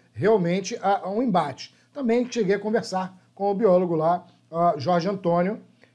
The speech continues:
que também chegou à mesma conclusão. Então são quatro biólogos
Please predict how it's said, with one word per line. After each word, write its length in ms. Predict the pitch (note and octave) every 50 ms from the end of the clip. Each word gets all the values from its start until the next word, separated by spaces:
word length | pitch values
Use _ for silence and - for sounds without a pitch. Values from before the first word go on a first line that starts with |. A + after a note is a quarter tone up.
| _ _
que 100 | G#3 G3
também 440 | C#4 B3 G3 F3+ F#3+ G#3 A3 A3+
chegou 300 | A3 - G#3+ F#3 F3 G#3+
à 60 | G#3 F#3
mesma 360 | F3+ G3 A3 A3 G#3 A#3+ -
conclusão. 420 | - A3+ A3 C#4 B3 E3 D3 D3
Então 180 | C#3 C3+ G#3+ G#3+
são 200 | - C#4 C4 G3+
quatro 440 | - - G#3 A#3 C4 C4+ B3+ B3+ G#3+
biólogos 500 | F#3 F#3+ F3 F3+ G3 G#3+ G#3+ - -